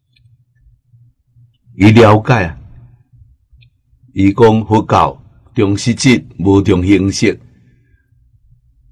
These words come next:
我听伊讲这个话啊，非常的着惊。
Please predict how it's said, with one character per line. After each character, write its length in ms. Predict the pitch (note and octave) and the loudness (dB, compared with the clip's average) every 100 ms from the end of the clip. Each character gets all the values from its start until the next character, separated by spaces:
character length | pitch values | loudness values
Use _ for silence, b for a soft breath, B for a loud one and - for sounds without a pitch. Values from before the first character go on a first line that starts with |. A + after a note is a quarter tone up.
| _ _ _ _ _ _ - | _ _ _ _ _ _ -6
我 120 | C#3+ | -4
听 160 | C#3+ C3 | 0 2
伊 60 | B2 | 2
讲 200 | B2 D#3 | 2 2
这 180 | D#3+ C#3 | 2 2
个 80 | - | 2
话 120 | G#2+ | 2
啊， 180 | G#2 F2 | 2 2
非 240 | B2 B2+ A#2+ | 4 4 4
常 260 | - G2+ | 2 0
的 160 | C3 G2+ | 2 0
着 260 | - D2 C2+ | -2 -6 -8
惊。 400 | - F2 D#2+ | -8 -8 -8